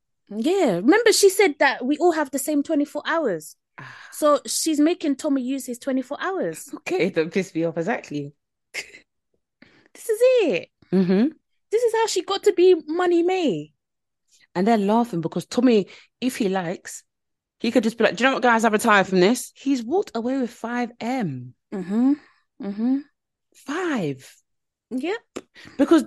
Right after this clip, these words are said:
Speaker 2: the brands aren't matching that. The brands he works with, those, um,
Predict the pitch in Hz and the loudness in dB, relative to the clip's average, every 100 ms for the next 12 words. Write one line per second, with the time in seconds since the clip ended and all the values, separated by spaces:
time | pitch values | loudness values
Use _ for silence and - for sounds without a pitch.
0 | - 302 226 311 427 311 240 170 180 - | 0 -2 4 4 6 6 4 4 0 0
1 | 185 156 247 359 _ _ _ _ - 220 | 0 2 -2 -6 _ _ _ _ -6 0
2 | 311 285 269 240 269 240 202 165 233 254 | 2 2 0 0 -2 -2 -8 -2 0 0
3 | 247 226 - 196 196 | -2 -4 -4 -4 -4